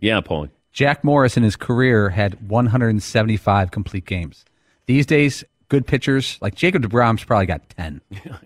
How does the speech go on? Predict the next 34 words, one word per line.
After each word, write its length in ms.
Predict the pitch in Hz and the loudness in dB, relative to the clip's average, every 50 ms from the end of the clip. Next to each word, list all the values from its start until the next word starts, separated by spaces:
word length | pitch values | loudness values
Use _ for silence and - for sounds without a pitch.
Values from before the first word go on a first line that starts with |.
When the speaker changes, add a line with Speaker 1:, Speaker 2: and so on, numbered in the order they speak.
| 101 - _ _ 95 - _ _ _ _ _ _ - - - - - - - - - 117 | -20 -20 _ _ -20 -20 _ _ _ _ _ _ -20 -20 -20 -20 -20 -20 -20 -10 -2 0
Speaker 1:
Let 60 | 123 | 0
Speaker 2:
might 20 | 135 | 2
Speaker 1:
me, 60 | 139 | 2
Speaker 2:
be 120 | - 123 113 | 2 2 2
overrating 400 | 113 104 92 92 101 90 85 76 | 2 2 0 -2 -2 -2 -4 -8
it. 40 | - - | -4 -2
Speaker 1:
let 200 | 143 202 254 285 | 0 0 2 0
me 100 | 311 240 | 0 0
take 220 | - 226 214 196 | 2 2 2 2
a 60 | 170 | 2
break 260 | 160 131 120 101 85 | 2 2 2 2 0
here. 220 | - - 90 82 82 | 0 -2 -2 0 2
Our 100 | 90 95 | 0 0
good 220 | 95 127 127 104 | 0 0 0 0
buddy 200 | 110 123 127 131 | 0 0 2 2
Ross 280 | 117 120 120 120 117 - | 2 2 2 0 0 0
Tucker. 340 | - 131 123 117 - 127 117 | 0 0 0 0 0 0 0
Are 80 | 135 | 0
the 80 | 123 139 | -2 -4
Cowboys 800 | - - 170 170 190 226 208 214 196 196 190 185 180 170 - - _ _ _ | -4 -4 -4 -4 -4 -2 0 0 2 2 2 2 0 -2 -6 -12 _ _ _
the 140 | - 101 127 | -10 -8 -4
best 340 | 113 120 156 170 - - - | -2 0 0 0 -2 -4 -4
team 300 | - 160 151 147 147 139 - | -2 0 0 0 0 -2 0
in 360 | 135 127 131 127 127 127 123 - - | 0 0 2 2 0 -2 -2 -6 -6
the 240 | 95 113 117 117 123 | -2 0 2 2 2
N 120 | 127 127 | 2 2
F 200 | 117 113 101 - | 0 0 0 0
L? 440 | 139 151 156 120 82 - - - _ _ _ _ _ _ _ _ _ _ _ _ | 0 2 2 0 0 -4 -8 -14 _ _ _ _ _ _ _ _ _ _ _ _
Not 260 | 90 95 104 107 110 | -4 -2 0 0 0
just 280 | - - 107 95 - - | 0 0 -2 -2 -2 -4
the 120 | 101 101 | -2 -2
N 140 | 98 101 95 | 0 0 0
F 120 | 90 87 - | 0 -2 -2
C. 340 | - - 123 104 78 67 | -4 -2 -2 -2 -2 -4